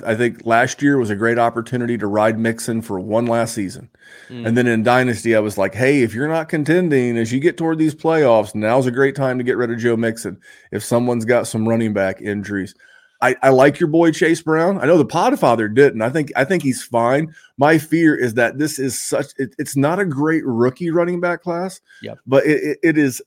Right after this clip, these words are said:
Speaker 1: such a good free agent
Speaker 2: Mm-hmm.
Speaker 1: running back class that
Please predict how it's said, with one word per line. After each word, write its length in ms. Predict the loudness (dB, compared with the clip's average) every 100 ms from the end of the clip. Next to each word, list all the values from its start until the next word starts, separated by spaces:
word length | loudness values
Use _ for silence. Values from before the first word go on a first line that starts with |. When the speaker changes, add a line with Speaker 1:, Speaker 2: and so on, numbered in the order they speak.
| -12
Speaker 1:
such 520 | -10 -2 0 0 -4 -4
a 80 | 0
good 520 | 4 4 4 0 -8 _
free 320 | -6 -4 -2
agent 320 | -2 0 0
Speaker 2:
Mm-hmm. 80 | 0
Speaker 1:
running 240 | 0 0
back 220 | 0 -2 -2
class 560 | 0 2 2 0 -6 -18 -20 _ _ -2
that 380 | 2 4 2